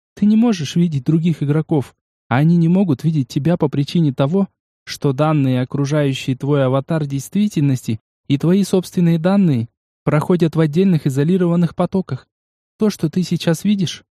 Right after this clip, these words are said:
называется псевдоизолированное пространство. Также тут иная скорость потока времени. Проще говоря, игровое время для других игроков течет гораздо медленнее, чем для тебя. Можешь назвать эту ситуацию иным пространственно-временным континуумом.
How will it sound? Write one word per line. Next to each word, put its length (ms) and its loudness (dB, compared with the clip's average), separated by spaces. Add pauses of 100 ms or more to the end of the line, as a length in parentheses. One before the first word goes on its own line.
(120)
называется 640 0
псевдоизолированное 1120 0
пространство. 720 -4 (640)
Также 360 0
тут 200 -6
иная 260 0
скорость 360 -2
потока 360 -2
времени. 480 0 (240)
Проще 360 -2
говоря, 440 0 (400)
игровое 500 0
время 280 2
для 160 0
других 380 -2
игроков 460 -2
течет 340 -4
гораздо 400 0
медленнее, 500 2
чем 180 -2
для 160 -2
тебя. 360 -4 (460)
Можешь 380 0
назвать 360 0
эту 160 -2
ситуацию 680 0
иным 220 4
пространственно-временным 1160 0
континуумом. 720 0